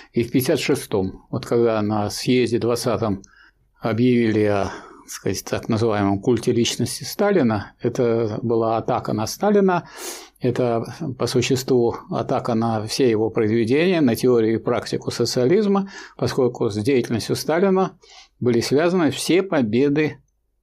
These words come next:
советского народа, рабочего класса и коммунистической партии в строительстве социализма.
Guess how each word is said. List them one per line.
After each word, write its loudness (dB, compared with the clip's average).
советского 0
народа, 0
рабочего -4
класса -2
и -2
коммунистической -4
партии -6
в -8
строительстве -2
социализма. -4